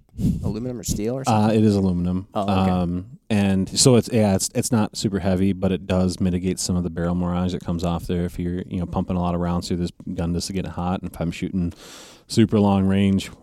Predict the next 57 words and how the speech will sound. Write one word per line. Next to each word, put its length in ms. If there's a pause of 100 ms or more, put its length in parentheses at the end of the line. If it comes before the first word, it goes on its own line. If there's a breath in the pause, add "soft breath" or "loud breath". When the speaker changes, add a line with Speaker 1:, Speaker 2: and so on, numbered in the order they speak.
Speaker 2:
that 240
disturbance 580
in 80
my 200
image 440
can, 380
for 180
one, 220
throw 180
off 160 (160)
impacts, 720
and 320
two, 200
it 60
makes 220
it 80
harder 300
to 100
identify, 720 (200)
like, 180
where 200
you're 180
holding 360
on 80
the 80
target 320
if 60
the 100
target 380
Speaker 1:
Mm. 20
Speaker 2:
image 220
is 80
blurry. 420 (640 loud breath)
Um, 240
but 220
the, 460 (180)
<laughs> 160
the, 500
actually, 300
funny 200
enough, 140
the 80
primary 600
reason 300
why 120
I 60
put 220
that 220
there 240
is 300
that 180
when 100
I'm 120
extending 340
my 80
hand 320
forward 340